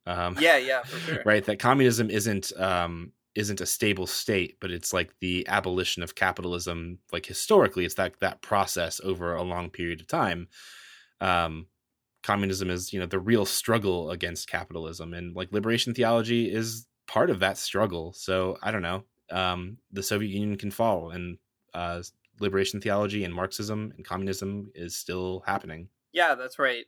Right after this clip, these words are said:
Speaker 2: Um, and I think I like to, just playing this off the, the Walters piece, um, the presumption is also not that, uh, liberation theology now has to kind of reckon with the, like,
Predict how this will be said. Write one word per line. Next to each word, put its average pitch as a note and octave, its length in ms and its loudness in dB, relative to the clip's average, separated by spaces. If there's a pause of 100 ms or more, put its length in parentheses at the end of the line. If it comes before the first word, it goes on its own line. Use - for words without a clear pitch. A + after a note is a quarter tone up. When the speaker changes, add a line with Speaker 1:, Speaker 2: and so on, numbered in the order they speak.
Speaker 2:
Um, C3+ 360 -2
and D#3+ 100 0
I F#3 40 0
think B3+ 180 -2
I G#3 80 6
like F#3 240 4
to, E3 300 -2
just C#3 260 -10 (120)
playing D3+ 280 0
this B2+ 160 -8
off B2+ 240 4
the, A#2+ 280 0
the A2+ 120 -8
Walters A#2 400 -6
piece, A#2 420 -12 (400)
um, B2 540 6 (160)
the C#3+ 100 2
presumption E3 560 4
is C#3 100 2
also C3+ 540 10
not B2 400 4
that, B2 540 6 (120)
uh, A#2 440 4
liberation C3 480 2
theology B2+ 420 4
now B2 320 6
has A#2+ 240 0
to - 80 -4
kind B2+ 180 2
of A2+ 160 -4
reckon E3 460 4
with E3 220 -2
the, D3 480 0
like, B2 480 2